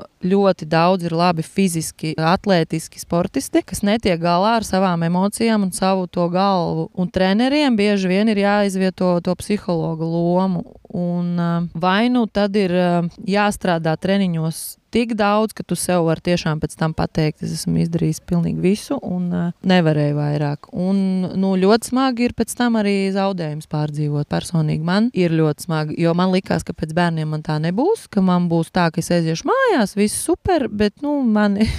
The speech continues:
<laughs> mājas cilvēki, vīrs un bērni, viņi zina, kā man ir, ka labāk tad man neaiztikt. Jā, nu, diemžēl tā ir,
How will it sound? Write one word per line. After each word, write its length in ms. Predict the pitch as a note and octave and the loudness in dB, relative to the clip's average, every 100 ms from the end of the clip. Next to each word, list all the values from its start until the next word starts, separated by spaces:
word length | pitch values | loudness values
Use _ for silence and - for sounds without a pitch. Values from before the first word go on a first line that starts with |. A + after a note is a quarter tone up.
| - | -6
<laughs> 220 | - C4 | -8 -4
mājas 480 | A#3 G#3+ A3 A3 A3 | 0 2 2 0 -4
cilvēki, 580 | - G3 F#3+ E3+ F3 F3+ | -2 0 2 2 0 0
vīrs 320 | F3+ G3 - | 0 0 0
un 120 | F3 | -2
bērni, 460 | F3 G3 F#3+ E3+ E3 | 2 2 2 -2 -4
viņi 220 | F3 F3 | -2 -2
zina, 380 | D#3+ D#3+ D#3 D#3 | -2 -2 -2 -4
kā 260 | D3 D#3+ D3+ | -2 0 0
man 180 | D3 D#3 | 0 0
ir, 200 | B3 A#3 | 0 0
ka 140 | - | 0
labāk 380 | E3 E3+ D#3 D3 | 0 2 0 -2
tad 120 | D3+ | -4
man 200 | D3+ D#3 | -2 0
neaiztikt. 640 | G3 F#4+ C4+ G3+ - F#3+ - - | 0 2 2 0 -2 -4 -4 -2
Jā, 380 | F#3+ F3+ D#3+ | 2 4 2
nu, 80 | D#3+ | 0
diemžēl 600 | F#3+ G3+ G#3 A3 A3+ A3 G#3+ | -2 -2 0 0 0 -2 -2
tā 180 | G#3+ G#3 G3 | 0 0 0
ir, 240 | F#3+ D#3 | 0 -2